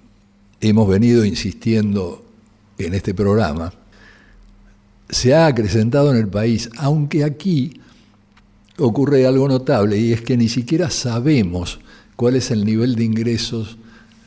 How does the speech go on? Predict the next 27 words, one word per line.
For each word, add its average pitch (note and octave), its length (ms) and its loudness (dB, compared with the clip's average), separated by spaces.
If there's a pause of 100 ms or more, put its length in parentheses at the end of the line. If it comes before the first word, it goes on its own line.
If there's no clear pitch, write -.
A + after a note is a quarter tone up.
de A2+ 120 -2
la G#2 160 -2
capa A2 240 -6
más G#2+ 300 -4
alta E2 680 -8 (140)
de F2+ 160 -8
la E2+ 140 -6
sociedad. D#2+ 640 -12 (1000)
En G#2+ 140 0
otros C#3+ 260 2
países D3+ 440 0
se C3 120 -4
sabe, D#2 720 -8 (160)
en F2+ 340 -8 (220)
los E2+ 180 -8
países G#2 340 -2
desarrollados A2+ 720 0
en E2+ 100 -8
general F2+ 580 -6 (240)
sí - 320 0
se E2+ 200 -4
sabe. B1 500 -8 (1200)
En A#2 180 0
Estados C#3+ 400 2
Unidos, A#2 380 0
por D2+ 180 -8
ejemplo, C#2 520 -10